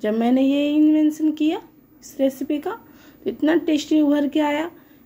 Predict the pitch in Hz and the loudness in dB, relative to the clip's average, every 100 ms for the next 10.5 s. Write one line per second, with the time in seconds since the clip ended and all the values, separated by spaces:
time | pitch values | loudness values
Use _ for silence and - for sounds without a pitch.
0 | - - 240 240 269 294 285 302 262 208 | -14 -4 0 2 0 -2 -4 -2 -2 -4
1 | - 262 277 - 302 294 311 320 466 - | -2 -2 -2 0 0 2 0 -2 -4 -16
2 | - - - - 233 254 262 294 330 339 | -20 -20 -20 -8 -4 -2 -2 -2 -4 -6
3 | 494 415 - 226 233 247 285 294 320 330 | -8 -12 -4 0 0 0 0 0 0 0
4 | 320 330 320 330 330 330 330 - 202 240 | 0 2 2 2 0 0 -4 0 2 2
5 | 269 302 302 330 349 508 - - _ _ | 2 2 2 0 -2 -6 -16 -20 _ _
6 | - _ _ _ - - - - - - | -20 _ _ _ -20 -20 -20 -20 -20 -20
7 | - - - - - - - - - - | -20 -20 -20 -20 -20 -20 -20 -20 -20 -20
8 | - - - - - - - - - 254 | -20 -20 -20 -20 -20 -20 -20 -10 0 2
9 | 320 320 359 453 415 254 220 277 311 320 | 4 2 -2 2 4 4 4 2 4 2
10 | 302 302 320 453 | 0 -2 -2 -2